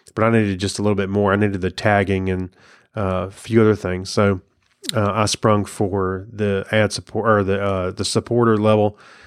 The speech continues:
and I wanna say it was like, it said a dollar sixty-seven a month, but I think I paid for it annually,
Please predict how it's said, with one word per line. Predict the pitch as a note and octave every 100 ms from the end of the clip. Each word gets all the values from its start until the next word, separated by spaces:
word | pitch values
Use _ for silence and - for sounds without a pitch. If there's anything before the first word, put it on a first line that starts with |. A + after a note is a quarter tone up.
| - _
and | A2 G#2+ G#2+ G#2
I |
wanna | A#2 B2+
say | - A#2+ A2+
it | G#2+
was | A2 G2
like, | G2+ F#2+ G#2+ B2 B2+ - - - _ _ _ _ _ _ _ _ _ _
it | A#2+
said | - D3+ C#3+ A2+ - _ _ _
a | -
dollar | G#2+ B2+ C3+ A#2+
sixty-seven | - A#2 G#2 B2+ G#2+
a | G2+
month, | G#2+ A2+ G2+ -
but | - G2+ F#2+ - _ _ -
I |
think | - A2+
I |
paid | - A2 G2+
for | - F#2+
it | F#2
annually, | F#2+ G2 F#2+ F2 F2 F2